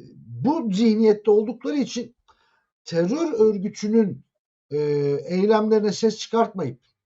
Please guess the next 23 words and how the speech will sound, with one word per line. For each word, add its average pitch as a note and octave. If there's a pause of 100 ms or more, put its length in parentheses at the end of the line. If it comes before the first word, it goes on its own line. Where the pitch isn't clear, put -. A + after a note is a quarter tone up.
(720)
teröristlere A3+
karşı F#3+
darbe F3
indirilmeye F#3
başlandığında D#3+
o D#3
aslan D#3+ (300)
Mehmetçiğimizin, D3
polisimizin, D3+ (440)
e, C#3+ (360)
yumrukları F#3+ (320)
terörün G3+ (220)
tepesine G#3
inmeye F3
başladığında C#3 (300)
sözde F3+
barış, D#3 (280)
özde, F3+ (300)
e, B2
barış D3
olan F#3
sensin A3
yani. A2